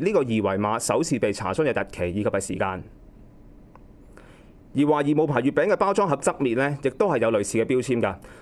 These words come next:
當揭開標籤之後呢，見到二維碼，但係呢，就唔能夠透過官方指定嘅手機應用程式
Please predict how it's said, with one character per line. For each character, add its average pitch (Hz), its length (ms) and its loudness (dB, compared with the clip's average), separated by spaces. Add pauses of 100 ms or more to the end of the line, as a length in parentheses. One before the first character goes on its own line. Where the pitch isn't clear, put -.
(220)
當 240 180 2
揭 180 100 2
開 190 160 2
標 196 140 2
籤 190 220 2
之 190 180 2
後 120 180 2
呢， 139 140 2
見 135 140 0
到 127 80 4
二 151 40 0
維 95 260 0
碼， 95 240 -2 (360)
但 151 140 2
係 156 100 2
呢， 226 100 4
就 147 200 2
唔 110 240 0
能 104 180 0
夠 120 260 0 (400)
透 143 200 0
過 143 120 0
官 196 220 0
方 180 220 2
指 139 200 -2
定 127 160 2
嘅 117 140 2
手 117 160 0
機 143 80 2
應 147 60 2
用 98 180 0
程 98 160 -4
式 135 160 0